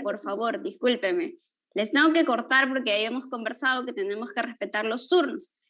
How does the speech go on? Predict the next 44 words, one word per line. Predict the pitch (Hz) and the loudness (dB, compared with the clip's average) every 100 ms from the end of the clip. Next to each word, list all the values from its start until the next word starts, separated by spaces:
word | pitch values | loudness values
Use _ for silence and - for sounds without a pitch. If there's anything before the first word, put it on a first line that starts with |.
| _ - | _ -12
Le | - | -6
toca, | 220 226 254 254 254 | -2 -2 4 4 6
le | 240 | 2
corresponde | 233 220 247 285 277 262 | 0 -2 -2 -2 0 -2
a | |
la | 254 | -4
candidata | 247 185 185 190 226 | -6 -8 -8 -6 -6
Zaira | 240 320 294 277 | -2 0 2 2
hacer | 277 - 208 | -2 -6 -6
la | 226 | -4
pregunta | 269 311 339 320 339 349 - _ | 0 2 4 2 0 -6 -10 _
y | - | -6
usted, | 285 349 339 | -4 -2 0
candidata | 320 302 302 302 | 2 2 0 -2
Jessica, | 311 330 330 | -4 -6 -4
ahí | 262 269 247 _ | -2 -2 -8 _
también | 254 254 254 | -8 -4 -2
va | 247 | -2
a | 233 | -2
poder | 233 233 | -4 -4
responder | 247 240 214 214 226 - | -6 -8 -10 -4 -4 0
a | 214 | -2
la | |
anterior | 208 202 202 208 | -2 -6 -8 -6
pregunta | 214 208 208 214 | -6 -6 -6 -6
que | 202 | -6
quizás | 185 202 202 | -4 -4 -6
usted | - - 202 202 - _ - | -6 0 0 0 -10 _ 0
no | 214 | 2
ha | 214 | 4
quedado | 220 196 196 | 4 4 4
conforme, | 208 240 349 359 226 | 2 2 4 6 6
algún | 214 220 | 4 0
comentario. | - - - - - | 0 -2 -2 -8 -4
Sí, | - 330 | 2 2
candidata | 311 262 277 302 320 | 4 4 4 4 2
Zaira, | 320 330 330 320 | 0 0 0 -2
por | 294 | -6
favor, | - 240 262 | -8 -10 -8
tiene | 269 269 262 | -6 -6 -2
treinta | 277 285 294 | 0 0 -2
segundos | 262 233 247 | -4 -4 -4
para | - 233 | -2 -2
preguntar. | 220 156 - - | 0 0 -2 -2